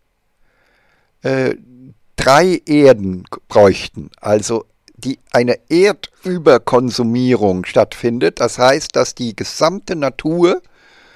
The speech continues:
und die Umwelt, so weit wir sie als Menschen brauchen, ja,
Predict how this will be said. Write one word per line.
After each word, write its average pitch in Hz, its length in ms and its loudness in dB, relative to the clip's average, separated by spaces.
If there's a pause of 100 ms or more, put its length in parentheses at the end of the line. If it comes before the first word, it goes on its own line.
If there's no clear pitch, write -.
(720)
und 151 400 0 (220)
die 123 180 -4
Umwelt, 170 460 2
so 123 320 4
weit 175 500 0
wir 156 200 0
sie 143 260 -4
als 120 280 -2
Menschen 117 500 -2
brauchen, 143 640 -2 (680)
ja, 143 300 -2